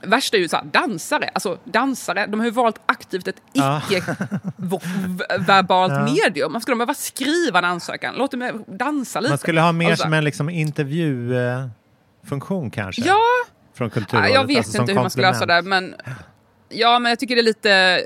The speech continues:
Speaker 1: skevt. Såklart kan jag skriva,
Speaker 2: Mm.
Speaker 1: det är ju det som är mitt hela jobbet.
Speaker 2: Mm.
Speaker 1: Men i alla fall, mitt, jag ville bara passa på, jag gav dem några lite tips och jag vill passa på att dela med mig de här tipsen också i podden så att fler kan ta del av det här.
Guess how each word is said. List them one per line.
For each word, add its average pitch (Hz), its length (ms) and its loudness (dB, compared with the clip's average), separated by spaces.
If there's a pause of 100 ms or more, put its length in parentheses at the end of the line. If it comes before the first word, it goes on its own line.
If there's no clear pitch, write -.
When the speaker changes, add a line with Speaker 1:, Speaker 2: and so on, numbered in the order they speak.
Speaker 1:
skevt. 226 340 2
Såklart 240 320 0
kan 220 100 -6
jag 185 100 -4
skriva, 127 180 -2
Speaker 2:
Mm. - 120 -2
Speaker 1:
det 160 120 0
är - 20 -2
ju 196 60 0
det 165 120 -2
som 185 140 -12
är 170 40 -6
mitt 151 140 -8 (240)
hela 180 120 -4
jobbet. 151 340 -2 (380)
Speaker 2:
Mm. 127 120 -2
Speaker 1:
Men 277 160 6
i 262 40 2
alla 262 120 2
fall, - 160 0 (440)
mitt, 330 380 -4
jag 269 200 4
ville 269 140 2
bara 220 100 -2
passa 202 200 -6
på, 170 340 0
jag 190 100 -4
gav 214 140 4
dem 190 140 -2
några 180 180 -2
lite - 200 -12
tips - 340 -4
och - 100 -6
jag 220 40 2
vill 214 100 0
passa 208 220 -6
på 214 120 -4
att 175 60 0
dela 180 140 -2
med 175 180 -4
mig 165 80 -6
de 170 40 -8
här 160 80 -10
tipsen - 260 -12
också - 240 -12
i - 60 -8
podden 285 360 -2
så 247 80 -8
att 220 60 -10
fler 190 160 -6
kan 175 220 -8
ta 185 140 -8
del 165 280 -4
av - 80 -10
det - 80 -4
här. 170 200 0